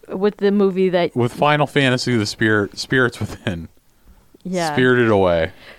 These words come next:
Speaker 2: Okay, so it's like, it's about this woman, Doctor Aki Ross, who is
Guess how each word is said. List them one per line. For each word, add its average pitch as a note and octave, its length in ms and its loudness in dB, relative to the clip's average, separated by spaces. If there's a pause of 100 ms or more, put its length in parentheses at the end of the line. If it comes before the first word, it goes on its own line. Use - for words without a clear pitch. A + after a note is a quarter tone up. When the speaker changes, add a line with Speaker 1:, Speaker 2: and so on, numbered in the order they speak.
(480)
Speaker 2:
Okay, B2 400 2
so B2+ 300 0
it's B2+ 160 -2
like, C#3 240 2
it's A2+ 140 -10
about C#3+ 260 2
this D3+ 140 -6
woman, A#2+ 560 0 (840)
Doctor B2+ 400 2
Aki C#3 320 -2
Ross, A2 640 2 (100)
who G2 640 2 (800)
is G2 800 0